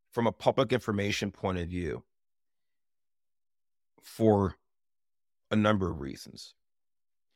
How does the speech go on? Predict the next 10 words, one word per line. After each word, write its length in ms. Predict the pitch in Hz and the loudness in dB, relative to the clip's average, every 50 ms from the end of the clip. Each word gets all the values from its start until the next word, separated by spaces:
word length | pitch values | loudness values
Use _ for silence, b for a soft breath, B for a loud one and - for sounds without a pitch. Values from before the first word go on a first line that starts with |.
| _ _ _ - | _ _ _ 0
Number 300 | 117 156 202 220 254 233 | 2 4 4 4 4 2
one, 640 | 165 117 101 104 107 110 101 87 78 76 87 85 76 _ _ _ _ _ _ _ _ _ _ _ _ _ _ _ _ _ _ _ _ _ _ _ _ _ _ _ _ _ _ _ _ _ _ _ _ _ _ _ _ _ _ _ _ _ _ _ _ _ _ _ _ _ _ _ _ _ _ | 2 2 2 2 2 2 2 0 -2 -6 -10 -12 -14 _ _ _ _ _ _ _ _ _ _ _ _ _ _ _ _ _ _ _ _ _ _ _ _ _ _ _ _ _ _ _ _ _ _ _ _ _ _ _ _ _ _ _ _ _ _ _ _ _ _ _ _ _ _ _ _ _ _
the 60 | - 110 | -10 -8
Vallejo 380 | 104 101 110 131 160 190 180 123 | -4 2 6 8 8 8 8 6
Police 220 | - - - - | 4 -2 -4 -4
Department's 500 | - 107 - - 101 - - 101 98 - | -4 -6 -2 0 0 2 2 0 -2 0
convinced 500 | - 101 92 85 - 110 117 110 - - | -2 -4 -4 0 0 0 2 0 0 0
that 120 | 98 95 | 2 2
occurred 460 | 95 92 - - - 85 80 71 60 - | 2 0 0 -2 -2 -2 -2 -2 -6 -8
here 320 | - 76 - - - | -10 -12 -12 -14 -14